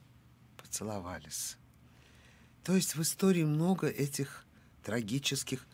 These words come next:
Замечательное стихотворение было у Наума Коржавина. «История не терпит суесловия. Трудна ее народная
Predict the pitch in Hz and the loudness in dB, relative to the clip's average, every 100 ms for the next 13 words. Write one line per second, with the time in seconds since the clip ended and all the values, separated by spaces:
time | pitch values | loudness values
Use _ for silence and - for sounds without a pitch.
0 | - - - 165 - 220 - 143 - 135 | -20 -8 -2 0 2 0 2 -2 -2 -4
1 | - 156 190 165 139 151 151 143 139 160 | -2 2 4 4 2 0 2 4 4 6
2 | 147 - - - - - 131 127 143 120 | 4 2 -8 -20 -14 -8 -4 -2 0 0
3 | 92 82 71 - - - - - - - | -2 -6 -10 -16 -20 -20 -20 -20 -20 -20
4 | - - - - - - - 139 - 190 | -20 -20 -20 -20 -20 -8 0 2 4 6
5 | 208 180 170 160 - 165 156 143 - 143 | 6 6 6 2 2 2 2 -2 0 0
6 | 139 - 120 120 101 82 76 - - - | 2 0 0 0 0 -4 -8 -14 -20 -20
7 | - - - - 151 120 170 180 135 139 | -20 -20 -4 2 2 6 6 6 6 6
8 | 131 123 135 117 113 113 110 | 6 4 2 2 2 0 -2